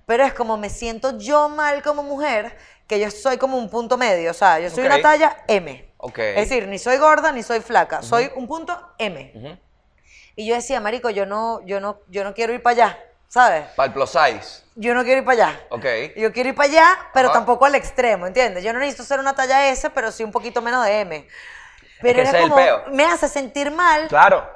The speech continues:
Speaker 1: no a-, aplaudir y que bien las modelos gordas.
Speaker 2: Ujú.
Speaker 1: Porque es como, chévere por ellas, pero yo no quiero ser.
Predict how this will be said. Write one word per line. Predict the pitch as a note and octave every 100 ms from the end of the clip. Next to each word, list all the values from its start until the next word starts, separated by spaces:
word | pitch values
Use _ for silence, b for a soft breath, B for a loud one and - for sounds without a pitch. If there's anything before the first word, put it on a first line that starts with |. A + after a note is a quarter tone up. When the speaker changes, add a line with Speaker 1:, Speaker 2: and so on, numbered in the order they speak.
| - _
Speaker 1:
no | B3+ C4+ C4+ C#4+
a-, | D4
aplaudir | D4 C#4+ C#4 B3+ C4 C#4+
y | D#4
que | C4+ - F#3+
bien | F3+ C4 C#4 D4 D#4
las | C4+
modelos | A#3 A3 A#3 B3
gordas. | G3+ F3+ D3 C#3+ - _ _ _ _ _ _ _ C3
Speaker 2:
Ujú. | C#3+ D3+
Speaker 1:
Porque | A3+ B3+
es | -
como, | D4 C#4+ - -
chévere | - C4 D4
por | D#4+ D#4+
ellas, | D4+ C#4 C4+
pero | B3
yo | A3+
no | A#3
quiero | A#3 B3
ser. | - G3 D3 -